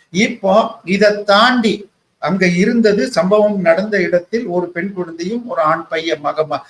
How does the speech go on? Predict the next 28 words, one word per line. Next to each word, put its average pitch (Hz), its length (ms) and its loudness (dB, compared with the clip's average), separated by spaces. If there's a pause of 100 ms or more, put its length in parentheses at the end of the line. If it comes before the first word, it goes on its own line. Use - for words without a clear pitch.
(120)
மாணவனும் 175 540 0
இருந்திருக்காங்க. 147 540 -10 (220)
ஆனால் 180 360 0
இவன் 196 360 -2
ஒரு 180 260 0
நபர் 196 380 0
மட்டுமே 208 540 -4
இருந்திருந்தால் 156 840 -4 (240)
அவனை 165 320 0
அடிச்சு 202 460 -2
போட்டுட்டு 156 460 -4 (280)
பக்கத்துல 208 360 0
இருந்த 170 280 -2
பேராசிரியரை 170 760 0
பார்த்துட்டு, 170 300 -2 (140)
"மூலையில 190 300 0
போய் 196 160 -2
உட்காரு, 196 580 -2 (300)
வெளியில 220 440 2
ஒரு 165 280 -2
கார்ல 202 520 2
சார் 180 360 2
நிக்கிறாரு, 165 460 -2
அங்க 165 360 -4
இருந்து 214 240 -10
சிக்னல் 175 340 -10
வர 156 180 -8
வரைக்கும் 139 320 -12